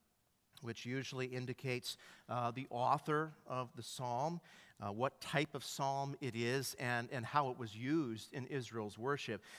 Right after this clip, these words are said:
Psalm forty-three, uh, does not have that prescript. It just follows directly after Psalm forty-two. But what really, uh, leads many to think that these was, were originally one psalm is that if you take both psalms together,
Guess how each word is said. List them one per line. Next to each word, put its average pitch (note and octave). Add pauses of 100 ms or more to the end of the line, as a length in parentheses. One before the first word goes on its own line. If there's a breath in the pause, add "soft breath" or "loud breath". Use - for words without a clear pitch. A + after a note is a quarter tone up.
Psalm B3+
forty-three, D#3+ (220 loud breath)
uh, D#3+
does A3+
not A#3+
have G#3+
that A#2+
prescript. A#2+
It D3
just F3+
follows E3
directly B2+
after B2+
Psalm A#2+
forty-two. B2+ (340 loud breath)
But F#3
what G3+
really, A3 (320 loud breath)
uh, D3+
leads E3+
many E3
to D#3+
think D3+
that C#3+
these C#3+
was, C3+
were D3
originally C3+
one C#3+
psalm A2+ (1000)
is C#3+
that D#3+
if E3
you E3
take B3 (260 loud breath)
both G#3+
psalms F3+
together, C3